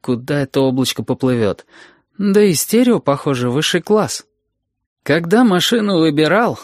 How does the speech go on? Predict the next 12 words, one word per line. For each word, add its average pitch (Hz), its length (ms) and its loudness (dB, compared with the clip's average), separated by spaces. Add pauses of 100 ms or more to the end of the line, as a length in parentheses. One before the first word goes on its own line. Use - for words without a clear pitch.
нужно 226 440 0
было 226 280 2
на 190 140 0
чём-то 208 380 -2
остановиться", 139 880 -2 (380)
пояснил 120 420 0
водитель 110 460 -2
тоном 117 320 2
ветерана, 123 520 -2
вспоминающего 117 720 -2
историческое 107 600 -4
сражение. 104 640 -4